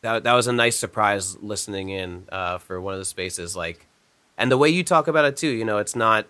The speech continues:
it's not about, um, you know, so Josh Savage is not an Ethereum artist. He's an artist who happens to mint some things on Ethereum. Like,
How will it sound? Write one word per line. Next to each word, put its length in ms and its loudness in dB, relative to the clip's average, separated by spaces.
it's 220 -10
not 180 -2
about, 460 -2
um, 400 -4
you 80 -12
know, 120 -12
so 200 -12
Josh 300 -2
Savage 300 -4
is 120 -10
not 200 -6
an 100 -10
Ethereum 580 -4
artist. 220 -4
He's 160 -8
an 100 -6
artist 420 2
who 80 -6
happens 360 -6
to 80 -6
mint 220 -6
some 180 -8
things 240 -8
on 180 -2
Ethereum. 500 -8
Like, 260 -6